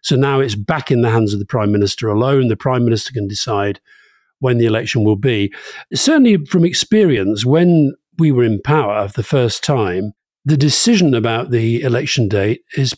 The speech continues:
pretty tightly held. And also, I would say Tony Blair didn't finally make his mind up and,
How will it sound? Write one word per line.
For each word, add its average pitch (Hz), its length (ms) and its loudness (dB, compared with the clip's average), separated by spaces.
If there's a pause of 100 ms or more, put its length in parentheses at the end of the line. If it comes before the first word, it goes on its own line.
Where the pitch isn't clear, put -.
pretty 165 400 0
tightly 123 420 -2
held. 113 540 0
And 170 180 0
also, 185 300 2
I 175 60 2
would 165 160 2
say 160 240 2
Tony 160 300 2
Blair 151 320 2
didn't 147 340 0
finally 160 580 2
make 131 240 2
his 123 160 0
mind 131 300 2
up 127 160 -2
and, 131 260 2